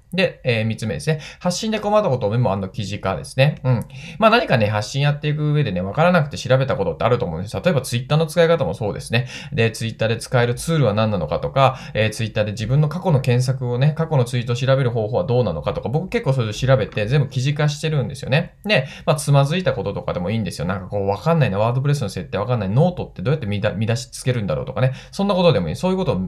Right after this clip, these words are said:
メモして記事化です。まあ、ツイートしておくのもOKですね。僕今このオービーエスっていうソフトを使って、えー、YouTubeのね、この講義形式で撮ってるんですけど、まあ、それこそそれもね、いちいちいちいちツイートしたりとかメモしたりしてます。あの、どういうことを調べたかって、後でね、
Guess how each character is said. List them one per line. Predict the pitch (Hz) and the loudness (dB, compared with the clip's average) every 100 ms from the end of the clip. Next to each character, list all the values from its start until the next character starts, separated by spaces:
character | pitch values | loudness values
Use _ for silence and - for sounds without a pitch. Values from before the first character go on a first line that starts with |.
| - | -6
メ | 95 127 143 | 0 4 4
モ | 101 | 2
し | - | -2
て | 156 123 | -4 -2
記 | - | -2
事 | 110 113 | -2 -2
化 | 104 | -4
で | 95 | -6
す。 | - - - - | -10 -16 -14 -2
ま | 175 | -2
あ、 | |
ツ | 180 247 | 0 -4
イ | |
ー | |
ト | 247 | -2
し | 240 | -4
て | 226 | -4
お | 220 | -4
く | 208 | 0
の | 135 | 0
も | 104 | 0
OK | - | -2
で | 73 | -8
す | - | 0
ね。 | 151 | 0
僕 | 156 143 | 2 0
今 | 147 147 98 | 2 4 2
こ | 113 | 0
の | 101 113 | 0 2
オ | |
ー | 127 | 2
ビ | 123 | 2
ー | |
エ | 127 | 0
ス | 127 | -4
っ | - | -6
て | |
い | 92 | -4
う | 131 | -4
ソ | 110 | -6
フ | |
ト | - | -6
を | 95 | -8
使 | - 98 | -4 -8
っ | - | -2
て、 | 139 139 - - | 4 4 2 -6
え | 107 | -2
ー、 | 113 110 | 0 -2
YouTube | 113 92 | -4 -4
の | 82 | -4
ね、 | 80 | -4
こ | 98 | -4
の | 95 | -4
講 | - 110 | -4 -4
義 | 101 - | -4 -6
形 | 107 | -6
式 | 101 92 | -6 -8
で | 87 | -4
撮 | 107 | -6
っ | - | -4
て | |
る | 82 | -8
ん | |
で | |
す | - | -2
け | 98 | -2
ど、 | |
ま | 76 92 | -2 -2
あ、 | 120 | 0
そ | 156 | 2
れ | 143 | 2
こ | |
そ | 120 | 0
そ | 104 | -2
れ | 110 | -2
も | 107 | -2
ね、 | 98 | -4
い | 131 | -2
ち | |
い | 113 | -4
ち | - | -4
い | |
ち | 98 | -6
い | |
ち | 98 - | -6 -8
ツ | - | -8
イ | 104 | -6
ー | |
ト | 95 | -8
し | - | -4
た | 95 | -4
り | |
と | 78 | -2
か | |
メ | 95 120 | 0 0
モ | 101 | 0
し | |
た | 92 | -4
り | 85 | -6
し | - | -6
て | 76 | -6
ま | 82 | -6
す。 | - | -4
あ | 98 | -4
の、 | 98 | 0
ど | 127 | 2
う | 120 | 2
い | |
う | 98 | 0
こ | 127 | -4
と | |
を | 127 | -4
調 | - 90 | -2 -4
べ | |
た | - | -4
か | 69 | -8
っ | 71 | -2
て、 | |
後 | 147 139 | 0 0
で | - | -2
ね、 | 107 | -4